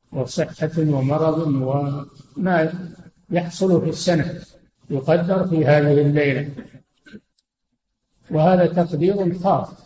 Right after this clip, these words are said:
تقدير خاص هولي، تقدير الهولي،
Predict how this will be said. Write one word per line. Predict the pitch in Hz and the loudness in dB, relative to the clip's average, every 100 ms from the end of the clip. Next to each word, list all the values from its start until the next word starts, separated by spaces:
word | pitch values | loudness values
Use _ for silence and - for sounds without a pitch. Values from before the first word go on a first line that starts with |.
| _ _ _ _ _ | _ _ _ _ _
تقدير | 143 131 143 160 175 170 - | -8 -6 0 2 4 2 2
خاص | 156 139 - - 165 | 0 0 -2 -4 2
هولي، | 170 139 131 - - - - | 4 2 -2 -6 -18 -18 -8
تقدير | 143 - 160 175 160 | -6 -2 -2 0 -2
الهولي، | 180 170 156 156 | 0 4 4 4